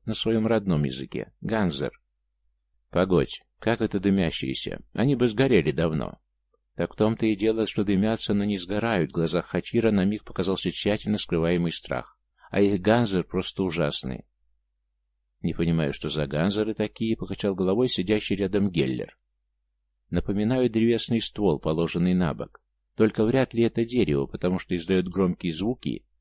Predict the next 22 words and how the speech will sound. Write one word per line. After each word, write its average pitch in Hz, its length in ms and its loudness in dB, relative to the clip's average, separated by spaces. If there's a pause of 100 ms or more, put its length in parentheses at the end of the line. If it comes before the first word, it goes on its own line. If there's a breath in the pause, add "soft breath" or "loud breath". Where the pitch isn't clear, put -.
(100)
выплевывает 117 600 2
пламя 120 400 0
и 110 180 -2
дым 104 300 2
и - 120 -4
мечет 98 380 0
огромные 98 580 0
металлические 107 640 -4
шары 95 340 0
так 73 220 -4
далеко, 73 540 -2 (320)
как - 200 -6
ни 120 100 4
один 104 260 2
лучник 117 420 0
стрелу 123 360 2
не 110 140 4
выпустит». - 520 -4 (1120)
Владимир 113 600 2
в - 60 -6
сердцах 127 440 -2
сплюнул. 71 600 0